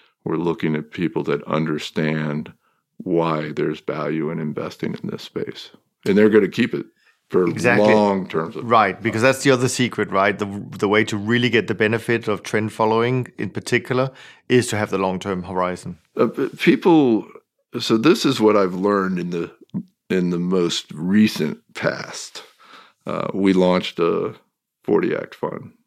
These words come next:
Speaker 1: with Arrow Funds. And I have spent more and more time in front of R I As.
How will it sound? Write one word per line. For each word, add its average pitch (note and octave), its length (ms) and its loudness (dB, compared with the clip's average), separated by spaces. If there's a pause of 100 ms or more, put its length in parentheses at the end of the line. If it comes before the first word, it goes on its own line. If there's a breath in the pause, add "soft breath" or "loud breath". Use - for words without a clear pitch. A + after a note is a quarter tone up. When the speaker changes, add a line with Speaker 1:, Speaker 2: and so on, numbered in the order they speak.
(160)
Speaker 1:
with F2 240 -4 (100)
Arrow D#2+ 300 -2
Funds. - 480 -10 (800 soft breath)
And F2+ 540 2
I F2 160 2
have E2+ 440 0
spent - 520 2 (200)
more F#2 340 2
and E2+ 100 0
more E2+ 240 -2
time D#2+ 420 -2
in D2+ 100 -4
front D#2+ 220 -4
of D2 120 -2
R D#2 220 0
I D2 140 -2
As. - 520 -8